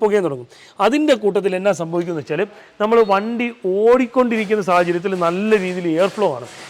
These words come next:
എയർ ഫ്ലോ വരുമ്പോഴത്തേക്ക് നമ്മൾ ഊതി, ഊതി, ഊതി, ഇപ്പം ഒരു സ്പോഞ്ചിലോ അല്ലെങ്കിൽ എന്തെങ്കിലും സാധനത്തിൽ ചെറിയൊരു, ചെറുതായിട്ടൊന്ന് ഒരു, ഒരു കനൽ പോലെ തീ വന്ന് നമ്മൾ ഊതി, ഊതി, ഊതി തീയാക്കത്തില്ലേ, അത് തന്നെയാണ് പിന്നീട് ഇവിടെ സംഭവിക്കുന്നത്. അടുത്തോട്ട് തന്നെ ഇത്തരത്തിൽ സൈലൻസർ ടച്ചായിട്ട് നിൽക്കും. ഇതേ കണക്കായിരിക്കും നിൽക്കുന്നത്.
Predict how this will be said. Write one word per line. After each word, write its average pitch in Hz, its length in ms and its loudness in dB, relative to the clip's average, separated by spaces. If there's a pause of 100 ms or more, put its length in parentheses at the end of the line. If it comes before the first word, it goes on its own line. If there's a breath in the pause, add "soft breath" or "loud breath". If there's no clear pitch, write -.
എയർ 240 180 6
ഫ്ലോ 254 180 6
വരുമ്പോഴത്തേക്ക് 214 420 2
നമ്മൾ 214 120 4 (440)
ഊതി, 277 280 4 (160)
ഊതി, 247 200 0
ഊതി, 214 160 0
ഇപ്പം 226 160 4 (320)
ഒരു 262 160 4
സ്പോഞ്ചിലോ 226 480 4
അല്ലെങ്കിൽ 220 240 2
എന്തെങ്കിലും 220 280 0
സാധനത്തിൽ 208 420 2
ചെറിയൊരു, 214 400 0 (360)
ചെറുതായിട്ടൊന്ന് 233 640 6 (220)
ഒരു, 220 160 4
ഒരു 220 100 4 (400 loud breath)
കനൽ 254 300 6
പോലെ 247 280 8
തീ 233 140 2
വന്ന് 220 180 2
നമ്മൾ 220 160 4 (140)
ഊതി, 240 200 0
ഊതി, 226 180 0
ഊതി 220 120 0 (120)
തീയാക്കത്തില്ലേ, 160 500 0 (400 soft breath)
അത് 190 160 2
തന്നെയാണ് 165 320 -2 (100)
പിന്നീട് 160 240 -8
ഇവിടെ 147 180 -8
സംഭവിക്കുന്നത്. 165 480 -2 (120)
അടുത്തോട്ട് 196 340 0
തന്നെ 208 160 -4 (640 loud breath)
ഇത്തരത്തിൽ 220 400 2 (220)
സൈലൻസർ 190 480 -2 (140)
ടച്ചായിട്ട് 185 460 -2
നിൽക്കും. 185 280 -8
ഇതേ 220 160 0
കണക്കായിരിക്കും 180 440 0
നിൽക്കുന്നത്. 127 280 -10